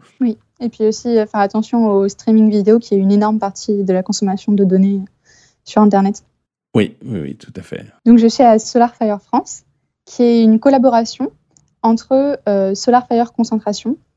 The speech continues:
Speaker 1: C'est une entreprise qui a été créée en Finlande, mais qui a une présence mondiale et en particulier en Afrique, qui construit des fours à concentration solaire. Et Solar Fire France est née d'une rencontre entre, euh, cette entreprise-là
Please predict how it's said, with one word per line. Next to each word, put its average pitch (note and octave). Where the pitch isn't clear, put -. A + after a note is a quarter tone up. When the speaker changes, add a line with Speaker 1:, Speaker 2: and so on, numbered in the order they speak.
Speaker 1:
C'est -
une G#3+
entreprise B3
qui -
a G3+
été G3+
créée A#3+
en A3
Finlande, A3+
mais G#3
qui G#3
a G#3
une G3+
présence A3+
mondiale A3+
et G#3+
en G3
particulier G#3+
en G3
Afrique, F#3
qui A3
construit A3
des G#3
fours B3
à G3+
concentration G#3+
solaire. G#3
Et A3+
Solar B3+
Fire A#3
France C#4+
est A#3+
née A3+
d'une G#3+
rencontre A#3
entre, G#3
euh, G#3+
cette A3
entreprise-là A3